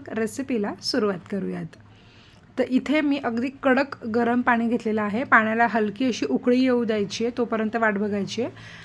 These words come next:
त्यानंतरनं इथे मी साधारण शंभर ते दीडशे ग्रॅम,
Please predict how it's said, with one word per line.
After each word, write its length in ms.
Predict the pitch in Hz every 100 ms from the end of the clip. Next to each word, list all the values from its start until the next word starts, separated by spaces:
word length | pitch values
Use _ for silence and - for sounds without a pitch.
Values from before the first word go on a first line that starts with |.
| - -
त्यानंतरनं 540 | 269 311 294 285 277 -
इथे 300 | 254 269 285
मी 180 | 269
साधारण 360 | 269 262 233 240
शंभर 380 | 247 247 226 240
ते 60 | 269
दीडशे 400 | 247 247 220 269
ग्रॅम, 420 | 254 247 220 247